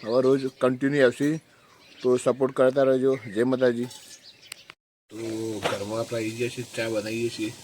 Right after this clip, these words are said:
જોઈ લો, ચા બનાવશો. આપણે ઘરની ચા પીએ છીએ, બરાબર છે? તો ચલો, ચા મસ્ત બનાવી દઈએ.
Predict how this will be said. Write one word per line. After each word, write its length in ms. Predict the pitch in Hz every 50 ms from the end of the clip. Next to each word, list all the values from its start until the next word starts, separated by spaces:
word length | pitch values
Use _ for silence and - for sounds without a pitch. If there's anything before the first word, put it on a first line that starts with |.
| - - -
જોઈ 140 | 98 104 104
લો, 100 | 104 110 113 - - - - - - - - - - - - - - - - - - - - - - - - - - -
ચા 100 | 104 101
બનાવશો. 360 | 101 92 98 104 104 - - 117 117 - - - - - - - - - - - - - - - - - - - - - - - - - - - - - - - - - - - - - - - - - - - - - -
આપણે 160 | 104 120 120
ઘરની 400 | 110 - 113 110 110 110 117 113
ચા 180 | 117 127 123
પીએ 300 | - - 120 117 123 120
છીએ, 220 | 120 127 147 175 185 - - - - - -
બરાબર 300 | 98 98 - 131 131 123
છે? 380 | - - 143 - - - - - - - - - - - - - - - - - - - - - -
તો 180 | - - 117
ચલો, 200 | 113 120 123 120 113 - - - - - - - - - - - - -
ચા 120 | 123 120
મસ્ત 260 | 117 113 - - -
બનાવી 300 | 120 113 110 113 120 120
દઈએ. 260 | 120 120 120 117 123